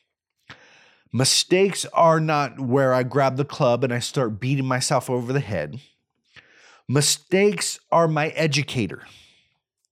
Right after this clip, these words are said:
And the quicker that we grasp this, the quicker we, we get away from guilt and shame and all the things that begin to press us down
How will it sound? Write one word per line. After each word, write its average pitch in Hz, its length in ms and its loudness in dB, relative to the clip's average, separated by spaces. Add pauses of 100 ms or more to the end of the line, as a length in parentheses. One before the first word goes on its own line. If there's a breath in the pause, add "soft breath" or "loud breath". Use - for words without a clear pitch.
(540 loud breath)
And 156 200 2
the 156 40 4
quicker 202 440 0
that 165 200 0
we 160 120 2
grasp 160 500 -2
this, 143 280 -2
the 131 140 -4
quicker 180 400 0
we, 151 300 2
we 135 240 0
get 139 160 -2
away 147 280 0
from 117 260 -6
guilt 147 320 0
and 123 100 -2
shame 147 480 0
and 131 80 -4
all 151 180 2
the 160 120 2
things 151 340 -2
that 131 160 0
begin 131 260 -2
to 123 140 -4
press 143 420 0
us 156 200 -2
down 139 400 0